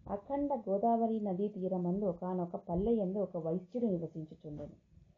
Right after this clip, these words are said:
వాడు మిగుల దురాశాపరుడై నిత్యము ధనమును కూడబెట్టుచు,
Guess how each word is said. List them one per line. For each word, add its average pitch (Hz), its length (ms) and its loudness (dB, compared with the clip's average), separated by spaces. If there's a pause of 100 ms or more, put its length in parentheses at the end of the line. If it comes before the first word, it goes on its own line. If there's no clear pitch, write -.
(420)
వాడు 269 320 2
మిగుల 226 460 4
దురాశాపరుడై 233 1000 2
నిత్యము 254 680 2
ధనమును 208 440 2
కూడబెట్టుచు, 202 840 0